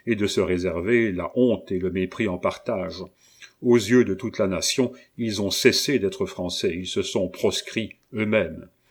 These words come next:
Quant à l'Europe, elle semblait à l'empereur aussi enflammée qu'elle l'avait jamais été. Elle avait anéanti la France, mais la résurrection de celle-ci pouvait venir un jour de l'explosion des peuples, que la politique des souverains, du reste,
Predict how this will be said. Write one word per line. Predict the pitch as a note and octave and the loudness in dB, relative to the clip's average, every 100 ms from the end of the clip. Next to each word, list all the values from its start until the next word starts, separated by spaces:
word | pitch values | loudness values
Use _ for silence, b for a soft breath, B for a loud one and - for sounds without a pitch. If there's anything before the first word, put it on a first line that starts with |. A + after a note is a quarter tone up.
| _ _ _ _ | _ _ _ _
Quant | C#3+ C3+ | -2 2
à | C#3 | 4
l'Europe, | C3 B2 D3 F3+ - | 6 6 4 2 0
elle | A#2 | 0
semblait | - C3 A#2 G2+ C#3 A#2 | 0 0 2 2 2 2
à | |
l'empereur | G#2 G2+ F#2 - E3 G#2+ | 0 0 -2 -2 0 0
aussi | G#2+ - B2+ | -2 0 2
enflammée | A#2 - A#2+ G2+ A#2 D3 C#3+ B B | 2 2 2 4 2 0 -2 B B
qu'elle | - A#2+ | 0 2
l'avait | G#2+ G2+ G#2+ | 2 2 2
jamais | G#2 G#2+ F#2+ | 2 2 0
été. | G2 - A2 F2+ F2 E2 _ - | -2 -4 -6 -6 -8 -16 _ -4
Elle | A#2 A#2 | 2 6
avait | G#2 A2+ G#2+ | 6 4 2
anéanti | A2+ A#2 A#2 G#2+ - A2 | 2 4 4 2 -2 0
la | G2 | 0
France, | F#2 - D#3 D3+ - - B B - | 0 -2 -2 0 -2 -8 B B 2
mais | C#3 C#3 | 8 10
la | B2+ | 10
résurrection | A#2+ A2+ A#2+ A2+ - D#3 | 8 8 6 4 0 -4
de | C3 | -2
celle-ci | A2 G#2 F#2+ - D#3 C#3 | 0 -2 -2 -4 -6 -8
pouvait | A2 G2+ G2 | -4 -2 0
venir | G2 B2 G2+ | 0 2 2
un | F#2+ | 0
jour | F#2 C3 C#3 B B B | -2 2 2 B B B
de | F2+ | -2
l'explosion | G2 G2+ - A2 G#2 F#2 | -2 -2 -4 -4 0 0
des | G#2 F#2+ | 2 2
peuples, | D3 G#2+ - F2+ - | 2 0 0 -10 -10
que | - | -4
la | F#2+ F#2+ | -2 0
politique | - F#2+ F#2 - C3 G2 | 0 -2 -2 0 -2 0
des | F#2+ | -4
souverains, | - F2 F2+ A2+ | -4 -4 -4 -2
du | A2 F2+ | -2 0
reste, | A2 - - | 2 0 -4